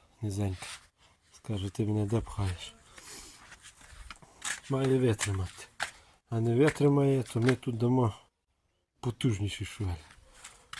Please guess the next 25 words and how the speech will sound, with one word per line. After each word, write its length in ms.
От, 140
от, 400
от, 140
от 120
з 60
прицепа. 640
З 120
рами 400
дванадцятка, 840
але 240
він 200
не 120
литий, 380
він 180
є 120
гнутий. 540
Ну, 140
але 200
такий 460
шість 280
міліметрів 800
товщини, 600
тобто 260
повинен 400
витримати. 540